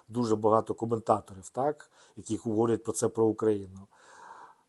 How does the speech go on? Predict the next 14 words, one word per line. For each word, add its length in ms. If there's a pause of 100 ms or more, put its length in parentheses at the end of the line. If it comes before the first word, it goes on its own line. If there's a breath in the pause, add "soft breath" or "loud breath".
(240)
Російська 460
економіка, 520
сервісна 580
економіка, 1000
в 80
тому 260
числі, 420
так, 480 (400 soft breath)
вона, 500 (220)
як 140
ми 120
побачили, 580
дуже 320
гнучка. 720